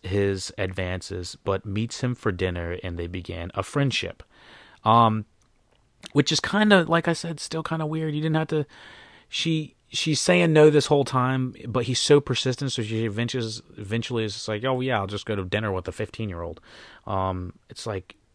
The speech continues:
she's old enough to be, like, babysitting him or something like that. I don't know.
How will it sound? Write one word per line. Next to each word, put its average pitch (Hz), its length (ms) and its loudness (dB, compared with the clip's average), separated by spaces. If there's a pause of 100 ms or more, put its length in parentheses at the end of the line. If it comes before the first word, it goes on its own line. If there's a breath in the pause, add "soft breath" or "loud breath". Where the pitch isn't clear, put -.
(340)
she's 127 300 -6
old 135 160 0
enough 123 240 0
to 110 80 -8
be, 113 160 -2
like, 101 340 -6 (160)
babysitting 104 680 -2
him 90 220 -8
or 87 40 -10
something 98 300 -12
like 95 120 -16
that. 92 200 -12
I 98 80 -6
don't 92 160 -8
know. 90 120 -16